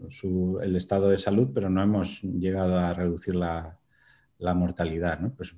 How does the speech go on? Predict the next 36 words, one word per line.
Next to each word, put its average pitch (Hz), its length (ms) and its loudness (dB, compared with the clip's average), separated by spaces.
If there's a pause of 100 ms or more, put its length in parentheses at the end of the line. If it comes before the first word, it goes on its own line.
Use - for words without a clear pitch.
(100)
en 87 160 2
una 92 300 2
población 92 760 2
añosa 92 800 2
y 92 200 -2
con 92 160 -2
una 95 120 2
enfermedad 95 520 0
grave, 101 420 4 (360)
en 90 100 2
el 90 120 2
fondo 95 240 0
a 101 60 4
lo 98 80 4
mejor 95 280 2
no, 98 460 2 (260)
no 101 280 0
podemos 101 440 4
impactar 95 760 0
tanto 104 340 2
sobre 101 300 4
eso, 127 220 2
sino 92 600 0 (140)
sobre 95 280 0
aspectos 90 520 0
más 95 260 2
del, 92 480 2
del 90 160 2
manejo 90 420 2
diario 92 460 4
y 107 60 2
de 95 100 0
su 87 320 -6
calidad 85 400 -6
de 90 100 -8
vida. 82 280 -8